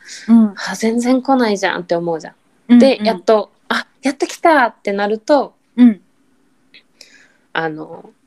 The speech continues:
Speaker 2: 回送のバスだったとか。
Speaker 1: うわー。
Speaker 2: もう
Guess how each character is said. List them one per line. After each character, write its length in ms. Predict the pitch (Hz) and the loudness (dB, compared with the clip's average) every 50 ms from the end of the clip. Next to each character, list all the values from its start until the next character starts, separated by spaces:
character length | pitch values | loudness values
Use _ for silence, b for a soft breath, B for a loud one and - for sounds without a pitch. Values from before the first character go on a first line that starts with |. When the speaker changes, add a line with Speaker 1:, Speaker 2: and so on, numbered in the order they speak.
| _ - - - - - | _ -18 -16 -16 -14 -12
Speaker 2:
回 280 | - - 202 190 196 196 | -6 -2 0 0 0 0
送 360 | - - 185 175 175 175 175 _ _ _ _ | -2 -2 -2 0 0 -2 -6 _ _ _ _
の 160 | - 180 180 160 | -8 -6 -6 -4
バ 140 | - - | -4 -6
ス 120 | - - - | -8 -10 -12
だ 120 | - - | -12 -12
っ 60 | - _ _ | -12 _ _
た 140 | - 160 | -10 -10
と 100 | - - | -10 -12
か。 240 | 151 _ - - 175 _ _ _ _ b b b b b b b _ _ - 415 | -18 _ -20 -20 -20 _ _ _ _ b b b b b b b _ _ -4 -4
Speaker 1:
う 100 | 311 311 | 0 2
わ 160 | 302 277 269 | 4 4 4
ー。 40 | 262 | 2
Speaker 2:
も 60 | |
う 40 | 233 | 2